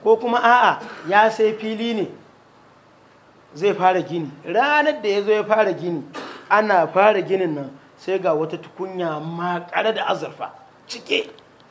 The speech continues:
aka ƙwaƙwalo a ƙasa. Yanzu ya za a yi? Duk bayanansu suna ciki.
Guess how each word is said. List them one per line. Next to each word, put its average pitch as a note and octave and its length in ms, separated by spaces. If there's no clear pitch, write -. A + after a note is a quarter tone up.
aka F#3+ 200
ƙwaƙwalo F3 440
a C#3+ 100
ƙasa. - 260
Yanzu D3+ 240
ya E3 200
za C#3+ 120
a B2 60
yi? A2+ 60
Duk G3 180
bayanansu D#3+ 460
suna C#3 260
ciki. - 220